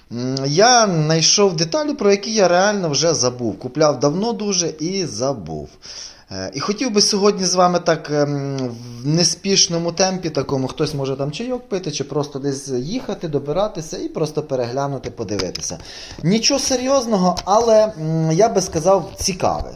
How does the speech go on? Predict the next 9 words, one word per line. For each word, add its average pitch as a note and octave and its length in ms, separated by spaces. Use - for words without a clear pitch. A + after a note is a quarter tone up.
Цікаве. G2 480
Що C4+ 260
саме? F#2 480
Хочу G3+ 360
почати E3+ 420
в-, A#2+ 260
з G2+ 100
вам D3 300
з D3 520